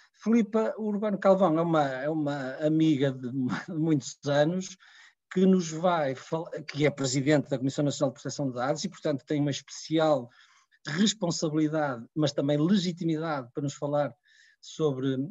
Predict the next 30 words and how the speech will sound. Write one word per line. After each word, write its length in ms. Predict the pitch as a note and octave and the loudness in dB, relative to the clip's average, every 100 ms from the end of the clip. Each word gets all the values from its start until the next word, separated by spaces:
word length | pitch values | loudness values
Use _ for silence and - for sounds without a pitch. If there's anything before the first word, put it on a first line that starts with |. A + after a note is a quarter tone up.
| - - | -10 -8
este 340 | C3+ B2 - | -6 -6 -10
assunto. 720 | B2 - D3+ D#3 E3 G3+ G3+ - _ _ - | -12 -6 -2 -2 -2 -6 -6 -10 _ _ 4
Tem 160 | A3+ | 4
sido 520 | G3+ - G3+ G3 D#3+ | 4 2 4 4 4
a 40 | E3 | 0
Comissão 300 | E3+ D3+ E3 | -2 -2 -2
Nacional 300 | D#3 D#3 D3 | -2 0 -2
de 60 | |
Proteção 380 | - D#3+ - D#3 | -2 -6 -2 -2
de 60 | D3+ | 0
Dados, 340 | D#3 C3+ - _ _ _ _ _ _ _ | 0 -2 -6 _ _ _ _ _ _ _
enfim, 320 | C#3+ C#3+ C3 - | -4 -2 -2 -4
é 100 | D#3 | 0
um, 380 | D#3 D3 B2+ C3+ | 2 2 0 -4
é 120 | C#3 | -4
uma, 240 | C#3 C3+ C3 | -2 0 -2
é 180 | C3 D3 | -2 -2
uma 140 | D#3 | 0
entidade 420 | D3+ D3+ D3 C#3+ | -2 0 2 0
regu-, 300 | - C3 D3 | -2 -12 -6
é 60 | E3+ | 0
uma 120 | D#3+ | 2
entidade 480 | D#3+ D3 D#3+ D3+ C3 | 2 2 0 0 0
administrativa 520 | C#3 D3 D3 D3+ D3 | -4 -4 -4 -4 0
independente 580 | C#3+ - D3 D3 C#3+ B2 | 0 0 0 2 0 -2
com, 340 | - C3+ B2+ B2 - E3 - - | -6 -4 -6 -8 -10 -10 -10 -2
com 80 | E3+ | 2
uma 160 | E3 | 4
intervenção 840 | D#3 C#3+ C#3+ D3+ - D3+ C3+ C3 B2+ _ _ _ - _ | 2 -2 -4 -4 0 2 2 -2 -10 _ _ _ -20 _
conhecida, 840 | E3+ D#3+ - - D3+ D3+ G3 G#3+ | 2 2 2 2 2 4 4 2